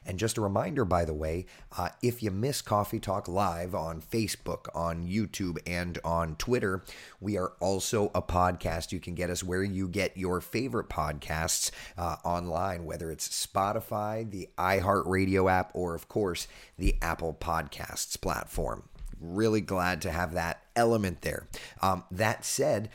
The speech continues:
<clears throat> excuse me, let's look outside and see what's doing. Top two things we are monitoring. First, fall is here. There is no question. It is in full force. It's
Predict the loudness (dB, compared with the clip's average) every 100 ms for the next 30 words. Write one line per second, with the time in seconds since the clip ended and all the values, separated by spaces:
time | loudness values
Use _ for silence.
0 | -4 -2 4 8 10 12 12 10 6 2
1 | 2 2 -2 0 0 2 0 2 0 0
2 | 0 0 -4 -6 -4 -2 0 2 2 0
3 | 0 0 0 -2 0 0 0 -4 0 0
4 | 0 0 0 4 4 2 0 -2 -2 -8
5 | -16 -20 -4 4 6 4 -2 -10 2 8
6 | 10 10 8 4 -4 4 6 6 4 -2
7 | 0 0 0 0 -2 0 -2 -2 -4 -4
8 | 2 2 2 0 4 6 6 2 0 -2
9 | 0 4 4 4 0 2 0 -4 -6 -4
10 | -4 -4 4 6 6 4 4 4 2 -4
11 | -16 -20 _ _ -4 -4